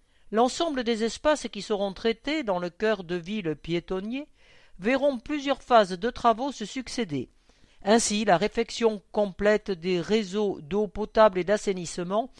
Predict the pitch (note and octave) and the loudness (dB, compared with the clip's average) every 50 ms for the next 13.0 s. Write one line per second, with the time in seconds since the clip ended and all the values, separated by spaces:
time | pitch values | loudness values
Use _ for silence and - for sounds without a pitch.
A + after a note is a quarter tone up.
0 | - - _ _ _ - - - A#3 B3+ A3+ G#3+ A3 G#3+ F#3 - - G#3 G#3 G#3+ | -20 -20 _ _ _ -14 -4 2 2 4 6 8 8 8 8 8 4 -2 -2 0
1 | A3 B3 A#3+ - B3 A#3 G3 F3+ - D#3+ D3+ C#3 - G3+ G3+ A3+ A3+ A#3 A3 G3+ | 0 0 2 6 8 8 8 8 6 -2 -6 -2 -2 -2 2 4 6 6 8 6
2 | G3 G3 G#3+ A#3 G#3+ G3+ G3 G3 F#3 G#3+ A#3 - - - A3 G#3 - - A3 A3+ | 8 8 6 6 6 4 0 -2 -2 -6 -8 -6 -4 -4 -4 -2 2 4 6 6
3 | G#3+ F#3+ F#3 - - B3 C#4 C#4 - A3+ G#3+ G#3 G#3+ G#3+ A3 A3+ A3 F#3 F#3+ G3+ | 6 4 0 -2 -2 -8 -6 -2 2 2 2 2 0 -4 -4 -4 -4 -4 -6 -8
4 | E3 B2 G2 - - _ _ _ - - _ _ _ _ _ - - A3+ A#3 B3 | -8 -8 -8 -10 -12 _ _ _ -20 -20 _ _ _ _ _ -8 -2 2 4 6
5 | B3 A#3+ A#3 A3+ F#3 G#3+ A3+ - - G#3 F#3+ G#3 F3+ F#3+ E3+ - - F#3+ G3 G3+ | 6 6 4 2 0 -2 -6 -6 -6 -8 -6 -6 -6 -8 -8 -6 -2 0 0 0
6 | A#3+ E4 - - - - _ _ - - F3+ F3+ G#3 G3+ F3 A#3 C4+ B3+ C4 A#3 | 0 -2 -8 -14 -20 -20 _ _ -4 2 4 6 6 6 4 2 0 0 0 -2
7 | - - A#3+ A3+ A3 G#3+ - - G3 E3+ - - C4 B3+ - - F#3+ F3 F3+ - | -2 -2 -6 -4 -4 -4 -4 -4 -4 -4 -2 -2 -4 -4 -4 -10 -8 -8 -8 -8
8 | - G3+ G3+ - _ _ _ _ _ - - E3 F3+ G3+ A3 A#3+ A#3 - - - | -6 -8 -8 -8 _ _ _ _ _ -6 -2 0 2 4 6 6 4 4 0 -6
9 | C#4+ D4 - - C4+ A#3+ A3 G3+ G3 G#3 C4+ - - - - _ _ _ - - | -6 -4 -2 -2 -2 -2 0 0 0 -2 -4 -8 -16 -20 -20 _ _ _ -10 -4
10 | A3 A3 A#3 A3+ G#3+ G3+ F3+ F#3+ C4 C#4+ C#4 C#4 C4+ C4 B3+ B3 A#3 A3 G3+ F#3 | 2 6 6 8 8 6 6 4 2 4 4 2 2 2 -2 -2 -2 -2 -2 -2
11 | E3+ E3+ A3 A3 A3 A#3 G#3+ F3 G#3 G3 F3 D3+ - - - G#3+ A#3+ - - - | 0 0 0 2 2 2 0 0 -2 -2 -2 -4 -4 -2 2 2 2 0 -2 -14
12 | - - - D#3+ D3+ E3 D#3+ - - E3+ D#3 - - - - - F#3 G#3 A#3+ | -16 -10 -6 -2 -2 -2 -2 -2 -6 -4 0 2 2 2 0 0 0 0 0